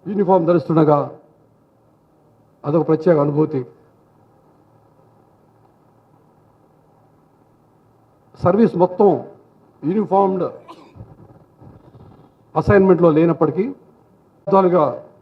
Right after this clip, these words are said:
శరీరాన్ని అంటుకొని ఉన్నటువంటి యూనిఫామ్ ఇక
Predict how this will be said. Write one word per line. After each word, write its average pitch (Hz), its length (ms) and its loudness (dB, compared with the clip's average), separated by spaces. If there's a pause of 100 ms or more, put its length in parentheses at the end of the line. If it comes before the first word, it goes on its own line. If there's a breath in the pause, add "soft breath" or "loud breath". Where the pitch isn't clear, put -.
(600)
శరీరాన్ని 185 480 4
అంటుకొని 170 340 -2
ఉన్నటువంటి 160 420 0 (1600)
యూనిఫామ్ 151 500 0 (2500)
ఇక - 80 -6